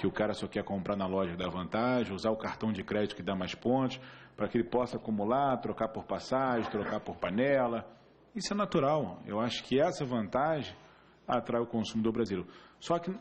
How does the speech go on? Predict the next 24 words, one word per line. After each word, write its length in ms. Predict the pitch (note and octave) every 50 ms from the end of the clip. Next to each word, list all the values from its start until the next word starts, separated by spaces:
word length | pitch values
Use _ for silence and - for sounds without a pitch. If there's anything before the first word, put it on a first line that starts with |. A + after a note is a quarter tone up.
| - -
na 140 | D#3 D3 C#3
pergunta 420 | C#3 - C3 A#2 B2+ D3+ D3 C#3+
que 80 | - -
eu 60 | C3
fiz 180 | A2+ - B2 A#2+
anterior, 440 | A#2+ A2 - A2+ G#2+ A#2+ D3+ G3 F#3+
a 40 |
gente 200 | E3 D#3 D3+ - C#3
vê 120 | C#3+ E3+
que 60 | F3
o 40 | F3+
consumidor 500 | F3 F3 D#3+ C#3 - - C#3 B2+ B2 D3
também 240 | C#3+ C#3+ C#3 D3 D#3+
é 20 |
totalmente 640 | D3+ - - F#3+ F#3+ - G3+ F#3 D#3+ D3+ F3 F#3 E3
desprotegido. 760 | - - - - - F#3+ F#3 A3 G#3+ D3+ C#3+ F3 F3 F3 - - - - - - - - - - - _ _ - - - - - - - - - - - - -
Não 100 | - D3
tem 120 | C3+ F#3+ G3+
segurança 520 | F#3+ - F#3+ F3 F3 F3+ G3+ F#3+ - G3+
nenhuma. 320 | G3 F3 F3+ G3 F#3+ F3
Ele 100 | D3 C#3
pode 300 | C3 - D#3 E3+ F3+ E3
estar, 520 | D3 - - D#3+ D3+ C3+ A#2+ - - - - - - - _ -
é, 300 | C3+ C3+ C3+ C3 C3